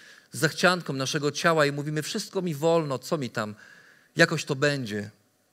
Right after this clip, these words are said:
Jestem młody, jestem młoda", albo albo już jestem na tyle dorosły czy dojrzały, że na pewno mnie to nie ruszy.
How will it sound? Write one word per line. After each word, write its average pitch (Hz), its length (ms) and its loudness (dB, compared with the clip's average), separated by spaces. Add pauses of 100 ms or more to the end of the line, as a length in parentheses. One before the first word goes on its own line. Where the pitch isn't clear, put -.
Jestem 139 300 0
młody, 151 400 0
jestem 135 260 -4
młoda", 151 380 0
albo 120 400 -2 (380)
albo 135 240 0
już 185 200 -2
jestem 165 200 -4
na 151 80 0
tyle 185 240 6
dorosły 156 420 2
czy - 100 -10
dojrzały, 147 440 2
że 135 100 -4
na 139 100 -2
pewno 147 260 -4
mnie 143 140 -6
to 139 120 -6
nie 127 140 -2
ruszy. 110 460 -6